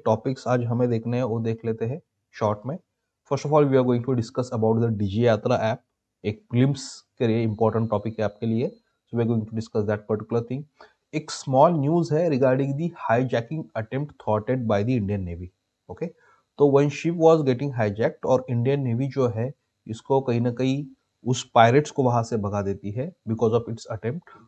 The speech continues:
तो इसको थोड़ा सा हमें डिस्कस करना है। इंटरनल सिक्योरिटी का भी एक पार्ट होता है। और why we are discussing this? क्योंकि ऐसे काफी सारे अटेम्प्ट जो है ऐसे हो रहे हैं। ओके, और पिछले भी कुछ न्यूज़ में मैंने आपको काफी डिटेल में ये सारा एक्सप्लेन किया था इसके बारे में कि रेड सी में किस तरीके से ऐसे अटैक्स actually हो रहा है।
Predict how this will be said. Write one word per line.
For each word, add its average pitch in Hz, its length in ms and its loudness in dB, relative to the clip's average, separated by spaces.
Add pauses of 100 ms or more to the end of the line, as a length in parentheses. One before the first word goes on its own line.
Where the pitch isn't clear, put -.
तो 127 80 -8
इसको 135 320 0
थोड़ा 131 200 6
सा 131 180 -2
हमें 120 180 0
डिस्कस 107 380 -4
करना 104 240 -4
है। 127 180 -8 (500)
इंटरनल 139 340 0
सिक्योरिटी 135 400 -2
का 135 100 2
भी 123 200 4
एक 120 180 -4
पार्ट 110 220 4
होता 107 200 -4
है। 139 60 2
और 135 60 0
why 131 200 2
we 139 100 0
are 131 80 -2
discussing 123 460 -6
this? 160 140 -6
क्योंकि 143 320 -2
ऐसे 135 220 2
काफी 127 300 -4
सारे 143 220 0 (100)
अटेम्प्ट 147 380 -2
जो 151 120 0
है 143 220 -4
ऐसे 120 200 -2
हो 117 200 0
रहे 101 120 -2
हैं। 95 60 -12 (440)
ओके, 180 200 -6 (360)
और 127 100 2 (180)
पिछले 156 320 0
भी 180 120 0
कुछ 170 280 -2
न्यूज़ 147 280 2
में 156 80 -2
मैंने 151 160 0
आपको 139 200 0
काफी 143 240 -2
डिटेल 139 280 6
में 156 120 2
ये 147 100 4
सारा 135 180 2
एक्सप्लेन 120 360 -2
किया 110 180 0
था 107 100 -4
इसके 104 240 -4
बारे 98 200 -4
में 98 120 -8
कि 110 100 -4
रेड 123 240 2
सी 123 180 -4
में 123 200 0
किस 123 200 -8
तरीके 120 260 -4
से 120 160 -4
ऐसे 107 180 -4
अटैक्स 101 360 -6
actually 92 340 -10
हो 87 80 -12
रहा 85 100 -18
है। 107 60 -20